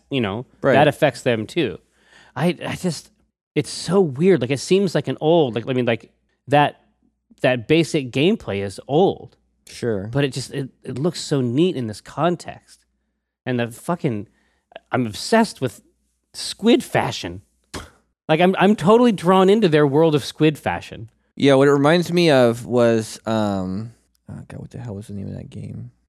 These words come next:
Speaker 2: The one with the pins?
Speaker 1: Oh, you're talking about The World Ends With You.
Speaker 2: World Ends With You. They, they had another sort of
Speaker 1: Aesthetic.
Speaker 2: y-, youth fashion,
Speaker 1: Deal.
Speaker 2: uh, vibe going on.
Speaker 1: Yeah, it's super good.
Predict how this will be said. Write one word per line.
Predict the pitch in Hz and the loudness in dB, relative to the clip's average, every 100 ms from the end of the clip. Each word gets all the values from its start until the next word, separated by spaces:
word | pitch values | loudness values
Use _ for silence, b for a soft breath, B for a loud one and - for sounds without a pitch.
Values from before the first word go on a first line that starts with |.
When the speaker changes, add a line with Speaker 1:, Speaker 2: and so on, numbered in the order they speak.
| _ | _
Speaker 2:
The | 139 | -2
one | |
with | 151 | -2
the | - | -4
pins? | - 131 123 131 147 - - _ _ - | -6 -2 -2 -2 -6 -10 -20 _ _ -2
Speaker 1:
Oh, | 113 120 120 117 117 107 | 2 4 4 4 2 0
you're | 95 123 | -2 -2
talking | 151 131 | 0 0
about | 120 123 104 | 0 -2 0
The | 113 | -2
World | 107 113 127 117 | -2 0 2 0
Ends | 120 120 - | -2 -6 -8
With | 90 | -12
You. | 98 127 175 | -6 -4 -2
Speaker 2:
World | 147 156 160 | 2 4 4
Ends | 156 | 2
With | 135 120 | -2 -4
You. | 135 131 104 | 0 2 4
They, | 117 180 185 | 4 6 4
they | 104 165 | 4 2
had | 175 160 | 4 6
another | 139 127 127 120 | 4 4 2 2
sort | - 120 | 0 0
of | 107 107 - _ _ | 0 -2 -10 _ _
Speaker 1:
Aesthetic. | 135 - 185 170 104 - _ _ 123 | -6 -2 2 4 2 -6 _ _ -8
Speaker 2:
y-, | 117 | -2
youth | 120 110 120 147 151 - | 0 0 2 2 2 0
fashion, | - 135 131 - 131 107 104 117 _ _ _ 113 | 0 2 2 0 -4 -4 -6 -10 _ _ _ -4
Speaker 1:
Deal. | 104 139 110 95 | 2 4 4 0
Speaker 2:
uh, | |
vibe | 110 107 104 98 95 | 0 2 2 0 -2
going | 101 98 95 | -4 -2 -4
on. | 92 92 95 110 - _ | -4 -6 -8 -12 -18 _
Speaker 1:
Yeah, | 110 92 90 85 _ | -10 -8 -8 -14 _
it's | 123 - | -18 -18
super | - 113 95 | -16 -14 -14
good. | 95 98 90 | -14 -14 -14